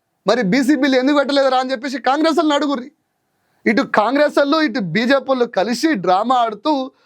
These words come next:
ద్రోహం చేస్తుంది ఎవరికి? బీసీలకి. మిత్రులారా, మళ్ళీ చెప్తున్నా, ఇలా బీసీ బంద్ చేయడం వల్ల వాళ్ళకేం ఒరగది. బీసీలే నష్టపోతారు. కానీ ఈ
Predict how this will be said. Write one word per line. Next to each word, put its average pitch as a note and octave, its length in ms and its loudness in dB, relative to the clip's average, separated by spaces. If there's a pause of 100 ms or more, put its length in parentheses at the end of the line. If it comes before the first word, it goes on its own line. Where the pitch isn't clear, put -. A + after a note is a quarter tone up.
(160)
ద్రోహం D4 400 2
చేస్తుంది C#4+ 300 0
ఎవరికి? D#4 460 0 (240)
బీసీలకి. E3+ 720 -2 (800)
మిత్రులారా, C4 420 2
మళ్ళీ A3+ 340 2
చెప్తున్నా, F#3 560 -4 (520)
ఇలా A#3 220 4
బీసీ A#3 340 0
బంద్ A#3 300 2
చేయడం A#3+ 260 2
వల్ల A#3+ 360 0 (720)
వాళ్ళకేం A#3 400 2
ఒరగది. A#3 380 0 (240)
బీసీలే B3+ 380 2
నష్టపోతారు. A3 480 -2 (140)
కానీ C4+ 240 2 (380)
ఈ C4+ 40 4